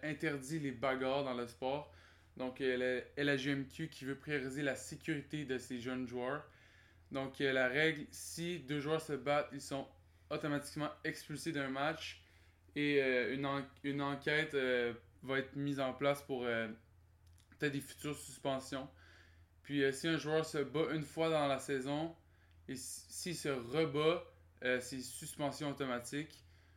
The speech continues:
Donc, euh, je pense que c'est, c'est bon pour la sécurité des, des joueurs, surtout que dans la L S G M Q, on a des gars de seize, dix-sept ans qui sont pas encore majeurs. Donc, euh, des gars de seize, dix-sept ans contre des gars de vingt, vingt et un ans, c'est pas très, euh, fair,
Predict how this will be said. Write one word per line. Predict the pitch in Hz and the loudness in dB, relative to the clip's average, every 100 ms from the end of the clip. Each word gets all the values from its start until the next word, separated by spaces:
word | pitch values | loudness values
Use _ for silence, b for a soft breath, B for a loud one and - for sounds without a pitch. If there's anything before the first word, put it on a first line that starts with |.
| b - | b -6
Donc, | 135 131 127 - | 0 0 0 0
euh, | 123 120 120 | 2 2 -2
je | |
pense | - 131 | -6 -8
que | 123 | -6
c'est, | 113 - 120 117 113 65 - | -8 -4 -2 -2 -4 -8 -14
c'est | - - 127 | -14 -8 -2
bon | 139 143 | 0 0
pour | 131 | -2
la | |
sécurité | 120 131 143 123 | -4 -6 -6 -4
des, | 135 131 123 | -2 0 0
des | 117 127 123 | -2 -2 0
joueurs, | 127 127 135 | 2 2 0
surtout | 127 151 | -6 -8
que | 131 | -4
dans | 127 | 0
la | 117 - | 0 0
L | 127 | 0
S | 127 | -2
G | 117 | -2
M | 120 120 | -4 -4
Q, | 135 | -2
on | 131 | -2
a | 127 | -2
des | 120 | -2
gars | 120 120 | 0 0
de | 113 | -2
seize, | - 123 120 123 | -2 2 2 0
dix-sept | - 127 120 | -4 -8 -6
ans | 123 123 135 - B B B B - | -4 -4 -8 -14 B B B B -12
qui | |
sont | - 120 | -6 -4
pas | 117 127 | 0 -2
encore | 127 131 | 0 0
majeurs. | 127 123 120 123 127 123 | 2 2 2 0 0 -2
Donc, | 120 117 - | -6 -8 -8
euh, | - 107 - - b b b b | -6 -4 -6 -12 b b b b
des | 127 | 0
gars | 139 | 0
de | 139 | 0
seize, | 139 135 | -2 -2
dix-sept | 131 135 131 | -2 -4 -2
ans | 135 | -2
contre | 135 127 | -2 -4
des | 123 | -2
gars | 127 | -2
de | 123 | -2
vingt, | 113 123 127 | -2 -2 -2
vingt | 117 | -4
et | 120 | -4
un | 110 110 | -4 -4
ans, | 117 | -8
c'est | - - | -12 -12
pas | 123 117 | -10 -10
très, | - 117 | -8 -4
euh, | 113 110 104 110 117 - - - - _ B B B | -2 -2 -4 -8 -12 -20 -20 -20 -20 _ B B B
fair, | - 127 123 160 | -2 2 4 2